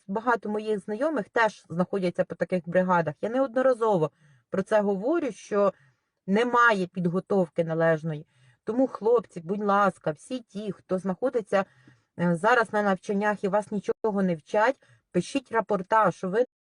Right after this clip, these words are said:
не, не вчились, не знаєте, не вмієте.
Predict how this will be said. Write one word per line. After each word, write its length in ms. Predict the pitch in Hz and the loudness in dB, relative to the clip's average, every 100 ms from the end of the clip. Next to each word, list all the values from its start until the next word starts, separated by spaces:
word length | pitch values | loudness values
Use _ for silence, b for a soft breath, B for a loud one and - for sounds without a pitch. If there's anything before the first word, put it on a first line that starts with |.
| - | -6
не, 340 | 247 277 254 - - | -2 -2 -2 -8 -4
не 360 | 185 208 254 | 0 2 2
вчились, 720 | 262 - 226 220 180 151 - | 0 -8 -4 0 2 0 -2
не 140 | 202 247 | -2 -2
знаєте, 560 | 220 - 190 151 151 | 0 2 2 0 -2
не 260 | 165 214 285 | -2 0 0
вмієте. 600 | 233 233 220 165 - | -2 -6 -2 -2 -2